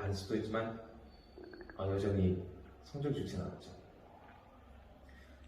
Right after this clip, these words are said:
그래서 그 당시 성적에 맞춰서 간 데가 자율전공학과였고, 나중에 거기서 경영학과를 진학하게 된 거예요. 사실 그때 교사의 꿈을 접었었거든요.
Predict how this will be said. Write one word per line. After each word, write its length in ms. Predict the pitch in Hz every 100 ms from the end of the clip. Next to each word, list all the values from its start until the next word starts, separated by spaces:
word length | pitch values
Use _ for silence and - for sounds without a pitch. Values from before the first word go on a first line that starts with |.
| - - -
그래서 460 | 120 117 123 123 -
그 100 | -
당시 280 | 117 110 117
성적에 320 | 151 147 139
맞춰서 360 | 95 - -
간 160 | - 87
데가 540 | 87 117 - - - -
자율전공학과였고, 1120 | 101 95 - 202 208 - 220 190 - 185 -
나중에 400 | 92 90 101 120
거기서 580 | - 85 117 - - - -
경영학과를 640 | 95 95 92 85 85 -
진학하게 380 | - 95 92 98
된 140 | - -
거예요. 160 | - - - - - - - - - - - -
사실 200 | 151 151
그때 640 | - - 135 131 123 - - -
교사의 320 | 113 123 160
꿈을 200 | 170 -
접었었거든요. 800 | - - 117 - - 90 92 135